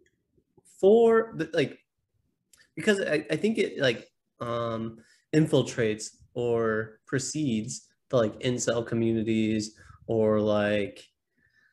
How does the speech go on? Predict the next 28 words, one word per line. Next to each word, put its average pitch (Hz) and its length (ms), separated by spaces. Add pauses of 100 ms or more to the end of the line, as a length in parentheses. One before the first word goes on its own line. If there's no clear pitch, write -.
(480)
you - 80
know, 120 160
maybe 117 260
the 113 100
male 110 260
chauvinist 110 580
movement 110 580
or 117 140
whatever, 107 580
right? 107 400 (220)
I 123 80
don't 113 140
even 107 100
wanna 104 160
call, 107 180
really 107 180
call 110 180
that 101 140
a 101 40
movement. 104 480
Is 110 120
it 107 40
a 104 40
movement? 110 340
I 123 60
don't 104 180
know. 104 260
But, 110 340